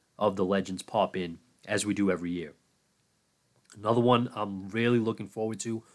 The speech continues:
hopefully she can be in this Rumble. I believe she was in last year's, or maybe it was two years ago, but Mickie James, who held the championship in T N A, or Impact as they call it now,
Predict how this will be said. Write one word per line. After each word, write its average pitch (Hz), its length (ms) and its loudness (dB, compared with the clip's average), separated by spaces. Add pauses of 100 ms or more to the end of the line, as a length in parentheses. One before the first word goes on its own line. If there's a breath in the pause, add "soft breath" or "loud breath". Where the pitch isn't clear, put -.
(120)
hopefully 110 320 -2
she 98 180 -6
can 101 140 -6
be 107 120 -4
in 104 80 -8
this 98 180 -12
Rumble. 101 200 -6
I 90 60 -6
believe 117 260 0
she 139 80 -4
was 113 120 0
in 90 100 -4
last 113 300 2
year's, 117 260 -2 (320 soft breath)
or 95 80 -6
maybe 110 220 2
it 101 40 2
was 92 120 -4
two 127 160 -2
years 98 240 0
ago, 80 260 -14 (240 soft breath)
but 95 80 -14
Mickie 123 380 2
James, 101 480 0 (280 soft breath)
who 110 140 -2
held 117 220 2
the 107 80 2
championship 113 760 -2 (100)
in 135 260 2
T 135 280 -2
N 104 80 -2
A, 107 300 -2 (840 soft breath)
or 98 160 -10
Impact 107 480 0
as 90 140 -2
they 82 80 -6
call 92 220 -2
it 85 60 -8
now, 90 260 -10